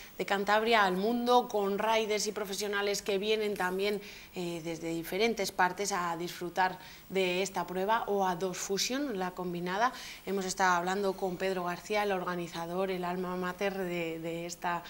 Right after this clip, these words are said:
prueba, pero también queremos ver cómo se vive desde, bueno, desde dentro, ¿no? Desde esos participantes. Tengo aquí a mi derecha y a mi izquierda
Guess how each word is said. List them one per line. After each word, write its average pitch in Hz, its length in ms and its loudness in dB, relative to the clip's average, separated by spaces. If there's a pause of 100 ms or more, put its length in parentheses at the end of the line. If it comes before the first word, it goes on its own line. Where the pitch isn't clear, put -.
(260)
prueba, 208 440 6 (240)
pero 226 180 2
también 233 300 4
queremos 240 460 2
ver 214 260 0
cómo 233 300 0
se 220 180 2
vive 202 340 0 (220)
desde, 208 680 2
bueno, 285 200 0 (120)
desde 208 320 4
dentro, 196 480 4
¿no? 262 280 0
Desde 208 400 0
esos 214 220 -2
participantes. 208 760 -2
Tengo 208 320 0 (240)
aquí 202 420 0
a 208 140 6
mi 214 160 2
derecha 220 500 2
y 220 120 0
a 220 60 2
mi 208 120 -2
izquierda 220 540 -2